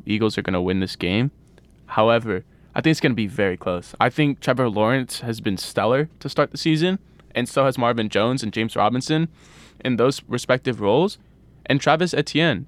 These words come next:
he's also been very solid as well. And their defense with Josh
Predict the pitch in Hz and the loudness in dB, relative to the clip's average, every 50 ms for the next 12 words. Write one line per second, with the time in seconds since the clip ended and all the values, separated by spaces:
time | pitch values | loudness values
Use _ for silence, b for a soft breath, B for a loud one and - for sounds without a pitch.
0 | _ - - 156 160 147 151 156 160 - 156 131 131 120 101 113 110 104 110 - | _ -4 -2 0 2 4 4 4 4 2 2 2 0 2 2 2 2 2 2 2
1 | 117 113 117 110 101 104 - 113 127 - - - - - _ - 113 120 123 120 | 2 4 4 2 0 -2 0 2 2 2 2 0 -4 -8 _ 0 2 4 4 2
2 | 117 113 - - - - - 127 127 117 - 127 139 151 - 175 185 196 214 - | 2 0 -2 -8 -10 -4 0 0 0 0 2 0 0 0 2 2 2 2 2 0
3 | - - - - 113 117 117 110 98 - - 117 107 123 - | -2 -6 -6 -2 0 0 0 0 -2 0 2 4 4 4 2